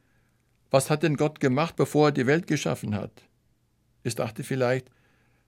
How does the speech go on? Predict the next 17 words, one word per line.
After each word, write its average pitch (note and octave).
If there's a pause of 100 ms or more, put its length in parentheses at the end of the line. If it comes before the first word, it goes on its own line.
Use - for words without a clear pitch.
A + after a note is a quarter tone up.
(120)
das B2+
muss D3
ja D3
für D3+
ihn C#3
vorher D3
langweilig B2+
gewesen A#2
sein, A2+ (420)
so C3+
ganz C#3+
allein C3+
zu -
sein B2
von B2
Ewigkeit -
her. -